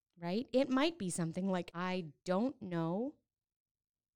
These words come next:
how to tie my shoes."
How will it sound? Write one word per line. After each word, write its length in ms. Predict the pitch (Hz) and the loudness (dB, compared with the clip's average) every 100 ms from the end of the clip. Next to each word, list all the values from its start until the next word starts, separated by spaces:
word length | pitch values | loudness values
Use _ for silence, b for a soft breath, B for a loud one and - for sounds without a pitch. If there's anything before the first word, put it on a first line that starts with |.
| _ _ | _ _
how 360 | - 190 180 180 | -6 -2 -2 -4
to 640 | - - 180 170 165 165 - _ _ _ _ _ _ _ _ _ - | -6 -2 0 0 0 -2 -8 _ _ _ _ _ _ _ _ _ -14
tie 220 | - 175 | -6 -2
my 180 | 160 151 | 0 0
shoes." 480 | - - - - | -2 -6 -8 -10